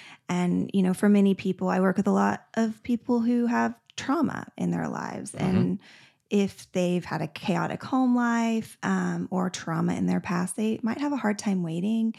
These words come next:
Speaker 1: um, usually because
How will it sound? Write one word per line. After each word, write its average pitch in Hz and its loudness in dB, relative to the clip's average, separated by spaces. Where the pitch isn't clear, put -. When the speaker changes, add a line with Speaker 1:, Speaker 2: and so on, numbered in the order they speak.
Speaker 1:
um, 185 0
usually 190 0
because 190 -4